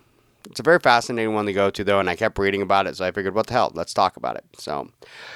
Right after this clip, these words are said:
thank you for listening. I hope you, hope you enjoyed it. Um,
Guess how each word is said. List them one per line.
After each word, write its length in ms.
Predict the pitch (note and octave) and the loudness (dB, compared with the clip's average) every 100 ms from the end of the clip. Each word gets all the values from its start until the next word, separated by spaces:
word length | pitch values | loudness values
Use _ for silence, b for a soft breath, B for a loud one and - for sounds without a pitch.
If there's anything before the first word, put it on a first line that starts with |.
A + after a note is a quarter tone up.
| B B B B B B B | B B B B B B B
thank 200 | F3 F#3 | 4 4
you 60 | E3 | 4
for 120 | F3+ | 6
listening. 400 | F3+ E3+ F3+ E3+ | 6 6 4 4
I 80 | C#3 | 4
hope 260 | D#3 E3 | 2 2
you, 220 | E3 D#3+ | 4 4
hope 560 | C#3+ B2 - - B2 A#2+ | 2 -2 -6 -4 -2 2
you 80 | C3+ | 2
enjoyed 300 | B2+ B2+ B2+ | 4 4 4
it. 260 | C#3 F#2 G2 | 2 0 -2
Um, 500 | G#2+ G#2 G2+ G2+ | 0 2 0 -2